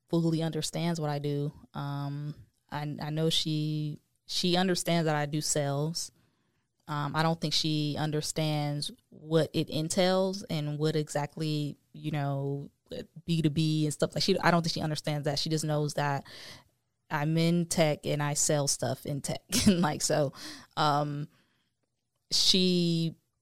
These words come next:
she, I think she has an understanding of it, but, like, like most people who are in the industry, she just know I, I sell stuff. I s-,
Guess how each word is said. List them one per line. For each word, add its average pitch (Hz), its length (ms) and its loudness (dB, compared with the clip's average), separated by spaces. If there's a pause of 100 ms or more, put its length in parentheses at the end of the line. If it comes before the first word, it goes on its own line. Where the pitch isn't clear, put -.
(120)
she, 269 320 6
I 214 100 8
think 254 180 2
she 240 80 2
has 190 140 6
an 175 60 0
understanding 170 640 0
of 185 140 4
it, 185 160 2
but, 147 260 0 (160)
like, 143 280 -2 (260)
like 170 220 4
most 170 280 6
people 147 240 -2
who 156 200 2
are 143 160 2
in 147 160 -2
the - 60 -2
industry, 143 640 -4 (1120)
she 165 300 2
just 151 200 -2
know 147 140 0
I, 143 260 -2
I 139 40 -4
sell 139 260 0
stuff. - 320 -4
I 139 80 -12
s-, - 240 -2